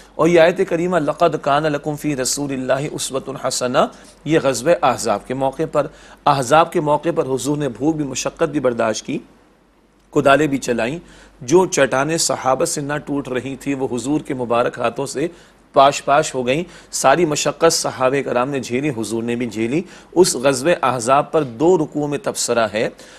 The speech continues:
सूरह अहज़ाब के रुकू नंबर दो और तीन में, उसके दरमियान भी ये आयत आ रही है, "लक़द कान लकुम फ़ी रसूलिल्लाहि उस्वतुन हसना", यकीनन तुम्हारे लिए रसूलुल्लाह अलैहि सलाम की ज़िंदगी में बेहतरीन नमूना मौजूद है।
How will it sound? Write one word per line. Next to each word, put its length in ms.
सूरह 320
अहज़ाब 540
के 60
रुकू 240
नंबर 300
दो 300
और 80
तीन 300
में, 60
उसके 260
दरमियान 640
भी 80
ये 80
आयत 280
आ 80
रही 260
है, 100
"लक़द 300
कान 300
लकुम 280
फ़ी 180
रसूलिल्लाहि 760
उस्वतुन 640
हसना", 520
यकीनन 360
तुम्हारे 400
लिए 120
रसूलुल्लाह 540
अलैहि 140
सलाम 320
की 60
ज़िंदगी 440
में 120
बेहतरीन 360
नमूना 340
मौजूद 400
है। 180